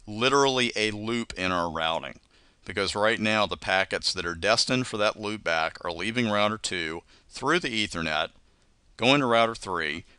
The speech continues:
Router three looks at its routing table and says, "Okay, send them up to router one." Router one gets them, looks in its routing table now and says, "Okay, send it down to router two." And around and around she goes. Literally a loop, and they have no chance of getting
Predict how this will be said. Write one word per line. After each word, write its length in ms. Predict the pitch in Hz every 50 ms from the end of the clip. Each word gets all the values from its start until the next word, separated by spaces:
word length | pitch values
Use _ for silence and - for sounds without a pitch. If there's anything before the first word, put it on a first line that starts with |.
| _
Router 260 | - 98 107 117 120 117
three 220 | - - 123 117
looks 220 | 107 117 117 -
at 60 | - 110
its 180 | 117 113 -
routing 320 | - 101 98 95 92 92 87
table 240 | - 98 98 95
and 80 | 95 92
says, 140 | 98 110 104
"Okay, 400 | 123 131 - 110 104 98 101 107 - _ _ _
send 260 | - - 127 127 127
them 80 | 120 117
up 140 | 117 -
to 100 | - 107
router 300 | 104 104 104 107 98 98
one." 420 | 92 90 90 87 73 60 - - - _ _ _ _ _ _ _ _
Router 260 | - 101 110 107 107
one 280 | 107 117 131 151 147 117
gets 240 | 101 98 95 - -
them, 120 | 110 110
looks 200 | 110 113 107 -
in 80 | 104 104
its 200 | 123 151 - -
routing 300 | 110 98 90 90 87 87
table 320 | - 95 90 87 82 82
now 180 | 82 85 87 85
and 100 | 82 -
says, 220 | - 95 92 - - _ _
"Okay, 360 | - 170 - - 120 123 123 - _ _ _
send 300 | - - - 139 139 139
it 160 | 123 - 104
down 240 | 104 113 117 113 107
to 60 | 101
router 320 | 95 98 98 101 92 90
two." 340 | 82 - - 107 98 87 - - _ _ _ _ _ -
And 180 | 95 90 90 87
around 640 | 82 87 98 107 117 120 123 127 127 127 131 131
and 80 | 120 104
around 380 | 101 104 107 110 110 113 113 -
she 120 | - 110
goes. 540 | 92 95 87 80 76 64 53 - - - - - _ _ _ _ _ - _ -
Literally 460 | 101 113 120 131 135 135 127 123 113
a 80 | 104
loop, 380 | 95 92 101 104 104 98 82 -
and 140 | 78 87 92
they 80 | 90
have 140 | 87 92 87
no 280 | 90 92 98 110 123 127
chance 420 | - - - 117 113 110 101 -
of 140 | - 90 85
getting 440 | 87 95 95 92 87 82 78 78